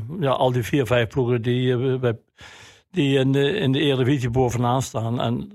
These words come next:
dat is gewoon, eh, ja, dan is het toch weer, ook weer een, eh, prettige bijeenkomst.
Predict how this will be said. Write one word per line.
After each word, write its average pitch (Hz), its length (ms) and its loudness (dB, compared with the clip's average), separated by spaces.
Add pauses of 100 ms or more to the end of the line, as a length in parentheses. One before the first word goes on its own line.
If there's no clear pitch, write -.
(240)
dat 131 200 -4
is 110 200 -4
gewoon, 117 380 -4
eh, 120 100 -4
ja, 120 260 -6 (480)
dan 131 200 -4
is - 120 -4
het 117 140 -6
toch 107 140 -2
weer, 113 280 -2
ook 123 220 -4
weer 120 260 -2
een, 120 280 0
eh, 117 180 0 (600)
prettige 147 560 0
bijeenkomst. 139 720 0